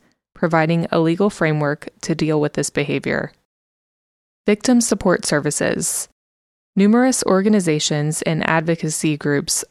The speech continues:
offer support, counseling, and assistance to stalking victims. These organizations play a vital role in empowering victims and providing them with the necessary resources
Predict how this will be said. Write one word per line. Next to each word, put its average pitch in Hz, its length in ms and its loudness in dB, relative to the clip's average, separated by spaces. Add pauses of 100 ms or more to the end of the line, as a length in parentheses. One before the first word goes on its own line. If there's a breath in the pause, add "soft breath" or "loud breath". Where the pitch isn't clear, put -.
offer 156 280 0
support, 170 640 0 (240)
counseling, 165 720 0 (400 loud breath)
and 185 220 2
assistance 165 640 -2
to - 160 -2
stalking 147 460 -2
victims. - 720 -6 (840)
These 220 320 2
organizations 180 920 2
play 156 360 -2
a 165 100 0
vital 160 440 0
role 143 420 0
in 156 140 -2
empowering 165 580 0
victims 147 680 -2 (380 soft breath)
and 165 100 2
providing 175 460 4
them 170 180 2
with 165 120 0
the 160 100 0
necessary 202 580 0
resources 151 880 -2